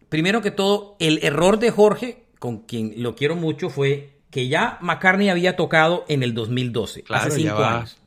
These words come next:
Speaker 2: ya
Speaker 1: Número
Speaker 2: vas
Speaker 1: uno.
Speaker 2: perdiendo.
Speaker 1: Ahí vas perdiendo. Y el catálogo era el mismo. El show era prácticamente lo mismo. La gira era el one on one. Para mí ese es el error número uno. Y el error número dos es que usted no puede construir un concierto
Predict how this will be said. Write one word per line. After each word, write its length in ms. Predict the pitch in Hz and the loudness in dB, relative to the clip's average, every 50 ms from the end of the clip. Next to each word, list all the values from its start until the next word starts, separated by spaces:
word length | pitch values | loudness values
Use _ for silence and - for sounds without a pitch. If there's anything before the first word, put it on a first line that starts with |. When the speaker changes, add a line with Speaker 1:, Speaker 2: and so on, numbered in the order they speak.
| _ _ | _ _
Speaker 2:
ya 60 | - - | -8 -4
Speaker 1:
Número 200 | 139 156 151 165 | 0 2 2 4
Speaker 2:
vas 100 | 196 190 | 2 2
Speaker 1:
uno. 40 | 190 | 0
Speaker 2:
perdiendo. 560 | 214 196 170 165 180 170 165 139 110 95 90 - _ _ _ | 0 0 0 0 0 0 -2 -4 -8 -12 -16 -20 _ _ _
Speaker 1:
Ahí 140 | 143 151 160 | 2 2 4
vas 160 | 180 180 175 | 2 0 0
perdiendo. 500 | - 196 175 139 131 117 104 95 85 - - _ _ _ _ | 0 0 0 0 -2 -4 -4 -6 -8 -12 -18 _ _ _ _
Y 160 | 185 175 165 156 | -2 2 2 4
el 100 | 151 139 | 4 2
catálogo 460 | - 127 - 127 123 131 127 123 135 | 0 0 0 0 0 2 2 0 0
era 80 | 127 | 0
el 80 | 127 139 | 0 0
mismo. 320 | 220 254 127 107 92 82 - - _ _ _ _ _ _ | 0 0 0 -2 -6 -8 -12 -20 _ _ _ _ _ _
El 120 | - 120 117 | -8 -6 -4
show 220 | - - 151 151 156 | 0 2 4 4 4
era 200 | 156 160 151 139 | 4 2 2 0
prácticamente 680 | 151 156 - 143 156 156 147 127 127 123 107 - 127 117 | 0 -2 0 -2 -2 -2 -2 -2 -2 -4 -4 -4 -4 -4
lo 140 | 113 120 | -2 -2
mismo. 320 | 117 156 208 190 139 123 113 | 0 2 2 2 2 0 -2
La 100 | 104 92 | -2 -2
gira 180 | 120 123 131 | -2 0 2
era 100 | 139 135 | 2 2
el 60 | 135 131 | 2 0
one 280 | 117 123 127 127 123 | -2 -2 -2 -2 -2
on 160 | 120 120 123 | -2 -2 0
one. 240 | 135 135 113 101 80 - _ _ _ _ _ - - | 0 0 0 -2 -6 -10 _ _ _ _ _ -14 -4
Para 120 | - 131 135 | -2 -2 0
mí 80 | 151 | 0
ese 100 | 151 180 202 | 0 0 2
es 40 | |
el 100 | 190 170 | 2 2
error 180 | 143 123 123 131 | 2 2 2 0
número 260 | 135 139 135 123 110 | 0 0 0 0 -2
uno. 200 | 101 95 87 - - _ | -2 -4 -6 -12 -10 _
Y 200 | - 165 165 160 | 2 4 6 6
el 120 | 156 147 139 | 6 6 6
error 240 | 131 139 160 170 | 6 6 6 6
número 240 | 190 220 240 247 214 170 | 6 4 6 6 6 6
dos 180 | 165 175 170 | 4 2 0
es 100 | 196 185 | -2 -4
que 100 | - 190 | -4 -6
usted 220 | 147 - - 147 139 | -6 -2 0 2 2
no 160 | 147 156 135 | 2 2 0
puede 240 | 151 170 180 180 180 | 0 0 0 2 0
construir 640 | 160 147 - - 123 110 113 117 110 98 - - _ _ _ _ _ _ | -2 -2 -2 -2 -2 0 0 0 0 -2 -6 -12 _ _ _ _ _ _
un 160 | - 151 165 160 | 2 2 2 4
concierto 800 | 165 185 180 180 - - 175 160 143 123 110 - 120 113 - | 2 2 0 2 2 2 4 4 4 4 2 -2 -6 -6 -6